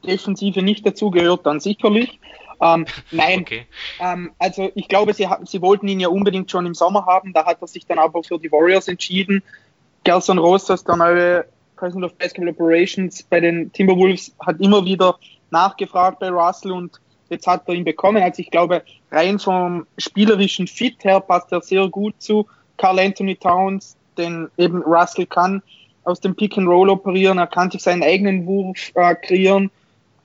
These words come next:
Speaker 1: Towns bietet das Spacing für Russell. Also ich glaube, so diese zwei funktionieren zusammen sicherlich, ähm, sehr gut offensiv und da finde ich es aus, aus Sicht, äh, von Minnesota sehr gut, dass sie ihn bekommen haben.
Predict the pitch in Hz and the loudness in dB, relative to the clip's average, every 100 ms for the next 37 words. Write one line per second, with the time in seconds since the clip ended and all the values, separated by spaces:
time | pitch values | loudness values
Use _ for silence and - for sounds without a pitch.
0 | _ _ - 185 196 208 - 196 190 190 | _ _ -4 0 2 0 -6 -16 -12 -10
1 | 175 170 _ _ 185 170 196 - 208 202 | -10 -14 _ _ -8 -6 -8 -6 -6 -4
2 | 202 180 - 202 190 - 180 185 - 202 | -4 -6 -2 2 2 2 2 2 2 2
3 | 175 180 196 - - 190 - 196 202 202 | 4 2 0 -4 -12 -8 0 2 2 0
4 | 196 190 185 _ 214 214 208 - 180 - | 2 0 0 _ -6 -6 -8 -6 -6 -4
5 | 202 - 196 - 185 196 185 170 180 180 | -6 -4 -10 -8 -8 -8 -2 0 0 -2
6 | 208 - 190 180 _ _ _ _ - 170 | -6 -4 -4 -4 _ _ _ _ 2 2
7 | 165 151 _ - 180 202 196 202 190 185 | 2 -8 _ -2 2 2 2 -2 0 -2
8 | 196 185 196 190 185 160 160 170 170 170 | -2 -4 -4 -2 -4 0 4 6 6 4
9 | - _ _ _ - 202 202 170 180 175 | 0 _ _ _ -6 -2 -2 -2 -2 -2
10 | - 175 - 202 - _ _ _ _ 165 | 0 -6 -2 -6 -6 _ _ _ _ 2
11 | 170 160 190 190 190 180 180 180 185 185 | 2 2 -2 -2 -2 -4 -2 -2 0 0
12 | 175 - _ _ _ _ _ - 196 190 | 0 -4 _ _ _ _ _ -2 2 2
13 | 170 208 202 185 185 165 160 180 208 208 | 0 0 0 -4 -4 -6 -2 0 2 2
14 | 202 202 214 - | 2 2 -2 -6